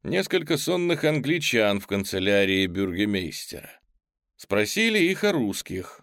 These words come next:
в глаза не видели. Кроме них никого в селе нет, и нет военнопленных. Они любезны, эти солдаты. Меня называют Блонди, шутят и, очевидно, хотят помочь. Куда-то позвонили по телефону, долго говорили.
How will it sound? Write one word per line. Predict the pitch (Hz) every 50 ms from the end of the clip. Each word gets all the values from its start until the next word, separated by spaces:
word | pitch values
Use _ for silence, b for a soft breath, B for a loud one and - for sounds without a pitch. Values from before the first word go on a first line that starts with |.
| -
в | - 87 87
глаза | 85 120 170 196 185 135 117 98 92
не | 92 92 92
видели. | 87 87 90 90 82 87 78 65 57 - - - _ _ -
Кроме | - 95 117 131 127 120 117
них | 160 208 190 - -
никого | 101 98 95 - 95 95 135 170
в | 160 147
селе | - - 92 92 131 151 143
нет, | 107 95 92 92 90 - - - _
и | - 98 98
нет | 90 117 170 165 143
военнопленных. | 143 160 160 160 165 160 165 151 - - - - - - - - - - - _ _ _ _ _ _ _ _ _ _ _ _ _ _ -
Они | - 185 214 240 240
любезны, | 208 175 127 113 135 151 147 123 - - - - - -
эти | 71 92 95 -
солдаты. | - - - 95 95 87 82 - - - - - - - _ -
Меня | 95 98 151 208 208
называют | 185 165 120 101 101 117 143 165 165 139 104
Блонди, | 95 90 101 98 101 101 98 98 92 85 76 87 78 - - _
шутят | - - - - 95 - - - 127 - -
и, | - 170 160 123
очевидно, | - 101 101 - - 92 90 92 92 87 92 101
хотят | - 113 110 - - 139 143 -
помочь. | - 175 170 160 - - - - - - _ _ _ _ _ _ _ _ _
Куда-то | - 120 151 208 - 175 139
позвонили | 143 131 123 117 113 135 160 165 156
по | 151 147 151
телефону, | 147 147 143 139 - - 98 98 92 95 95 90 92 - - -
долго | - 92 87 110 123 147 147 139 156
говорили. | 139 131 151 151 147 120 87 - - - - - -